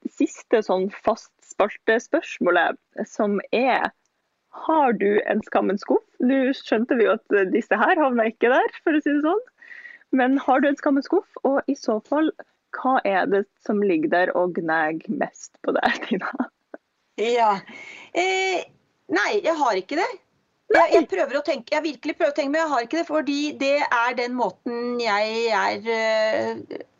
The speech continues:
Speaker 2: lagd, at hvis jeg ser at noe ikke funker, så bare hiver jeg meg rundt og får det til å funke. Eh, for jeg vil ikke ha ting liggende sånn over meg, for det, det ser jeg ikke så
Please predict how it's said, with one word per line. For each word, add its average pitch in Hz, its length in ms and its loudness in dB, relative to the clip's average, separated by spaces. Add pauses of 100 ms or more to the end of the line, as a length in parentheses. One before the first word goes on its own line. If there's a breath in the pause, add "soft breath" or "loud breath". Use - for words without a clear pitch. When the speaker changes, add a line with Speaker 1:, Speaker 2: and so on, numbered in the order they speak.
(280)
Speaker 2:
lagd, 311 400 0
at 285 320 -2
hvis 269 220 -8 (100)
jeg 285 160 2
ser 208 240 -2
at 240 160 -4
noe 240 160 -2
ikke 220 220 -6
funker, 220 320 -4
så 269 180 -2
bare 220 240 0
hiver 185 300 -2
jeg 185 80 -6
meg 208 100 -2
rundt 196 240 -4
og 196 80 -10
får 175 160 0
det - 80 -14
til 185 80 0
å - 60 -8
funke. 269 320 -2 (480 loud breath)
Eh, 262 420 0
for 277 160 -4
jeg 247 160 -2
vil 214 220 -4
ikke 202 180 -2
ha 196 140 0 (100)
ting 208 460 -6
liggende 190 500 -4
sånn 185 300 -2 (240)
over 180 260 0
meg, - 160 -2
for 214 80 -2
det, 196 240 -2 (480)
det 196 480 0
ser - 240 -8
jeg - 160 -8
ikke - 80 -14
så 190 80 -12